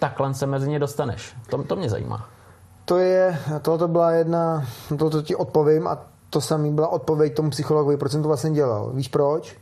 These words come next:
Speaker 2: Když za tebou přijde někdo, já dneska Tobyho Price považuji za, eh, Valentína, eh, of offroadu. Já Valentína prostě mám rád, toho člověka, jako člověka.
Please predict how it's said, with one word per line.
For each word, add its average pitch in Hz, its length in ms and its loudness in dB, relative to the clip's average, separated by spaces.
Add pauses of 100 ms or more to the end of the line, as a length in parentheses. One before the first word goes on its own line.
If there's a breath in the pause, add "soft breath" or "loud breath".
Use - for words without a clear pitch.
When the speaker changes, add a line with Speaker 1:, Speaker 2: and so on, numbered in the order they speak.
(560 soft breath)
Speaker 2:
Když 143 140 -2
za 147 60 0
tebou 151 240 0
přijde 147 300 -4
někdo, 143 260 0
já 139 140 0
dneska 135 240 -2
Tobyho 143 320 2
Price 143 540 0
považuji 139 560 -2
za, 135 500 0 (580 loud breath)
eh, 127 220 -2
Valentína, 135 840 0 (140)
eh, 127 580 -4
of 120 200 -6
offroadu. 139 540 0
Já 139 120 0
Valentína 123 460 -2
prostě 127 340 -4
mám 127 220 -2
rád, 113 240 0
toho 123 120 -2
člověka, 120 640 -4 (800)
jako 135 240 -2
člověka. 127 680 -2